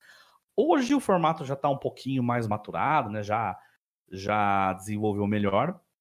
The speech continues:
Só que ele ainda tem um problema muito sério de base de mana, né? Porque o, as edições que compreendem o Pioneer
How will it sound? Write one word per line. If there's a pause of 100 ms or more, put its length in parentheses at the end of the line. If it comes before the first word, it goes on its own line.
(640)
Só
que
ele
ainda
tem
um
problema
muito
sério
de
base
de
mana,
né?
Porque
o, (280)
as
edições
que
compreendem
o
Pioneer